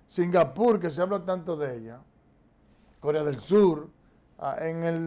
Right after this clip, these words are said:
mil novecientos sesenta, Corea del Sur, por ejemplo, era un país más pobre que República Dominicana.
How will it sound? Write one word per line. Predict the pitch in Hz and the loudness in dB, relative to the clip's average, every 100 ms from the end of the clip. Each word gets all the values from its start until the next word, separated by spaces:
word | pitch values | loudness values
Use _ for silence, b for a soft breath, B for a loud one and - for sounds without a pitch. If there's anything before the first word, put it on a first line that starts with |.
| 165 | -6
mil | 165 175 190 | -4 -2 0
novecientos | 196 180 190 185 | 0 0 -2 -4
sesenta, | 180 156 196 190 185 170 | -6 -4 -2 0 -2 -2
Corea | 165 175 | 0 0
del | 156 | 2
Sur, | 185 | 0
por | 180 185 | 0 0
ejemplo, | 185 214 214 220 - b b b | 0 -2 -4 -12 -14 b b b
era | 160 190 | -2 -2
un | 185 | 0
país | 185 185 | 0 0
más | 208 202 | -2 -6
pobre | - 220 202 156 | 0 2 2 -2
que | |
República | 151 143 156 151 | -6 -8 -6 -6
Dominicana. | 147 139 131 117 113 107 110 | -4 -6 -10 -14 -18 -20 _